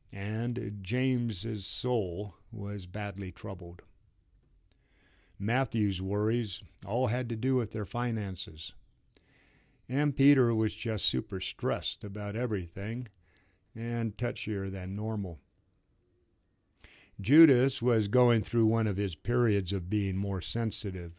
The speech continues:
and selfish than normal, and Simon was beating himself up inside, trying to fit his patriotism with his love of the brotherhood of man.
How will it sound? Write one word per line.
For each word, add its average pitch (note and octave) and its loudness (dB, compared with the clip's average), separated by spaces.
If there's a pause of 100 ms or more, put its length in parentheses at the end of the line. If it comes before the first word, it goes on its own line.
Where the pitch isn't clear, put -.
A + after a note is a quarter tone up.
and F#2+ -8 (180)
selfish A2+ -2
than F2+ -6
normal, E2+ -8 (1040)
and C#3+ 0
Simon C3 6
was A2 2
beating A#2+ 4
himself A2 0
up G#2+ -2
inside, G#2+ 0
trying G#2 0
to G2+ 0 (500)
fit E3 2
his A#2 4
patriotism G2+ -2 (640)
with A#2 -2 (260)
his A2 -4
love A#2 0
of G#2+ 0
the G2+ -2
brotherhood G2+ 0
of E2+ -6
man. G2 -4